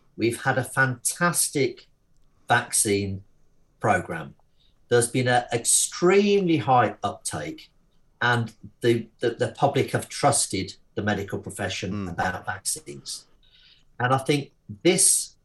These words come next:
Speaker 1: these current problems going on could destroy that trust. And what we don't want to see is children coming through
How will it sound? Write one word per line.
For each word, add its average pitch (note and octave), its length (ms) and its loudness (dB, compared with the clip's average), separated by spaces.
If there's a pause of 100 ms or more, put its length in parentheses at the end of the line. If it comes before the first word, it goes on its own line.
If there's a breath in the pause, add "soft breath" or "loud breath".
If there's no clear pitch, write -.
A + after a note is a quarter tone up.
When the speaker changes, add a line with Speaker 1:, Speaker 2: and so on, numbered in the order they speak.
(800)
Speaker 1:
these D#3 300 2
current D#3+ 300 2
problems C3+ 380 0
going B2+ 260 0
on F#2 320 -4 (540)
could A#2+ 200 2
destroy B2 560 2
that A2 260 -2
trust. - 540 0 (400)
And B2+ 160 2
what B2 140 2
we C3+ 120 2
don't F3+ 320 2
want D#3+ 200 2
to - 100 -2
see A2 460 -4 (500 soft breath)
is B2+ 220 2
children D3+ 540 2
coming C3+ 320 -2
through B2 520 2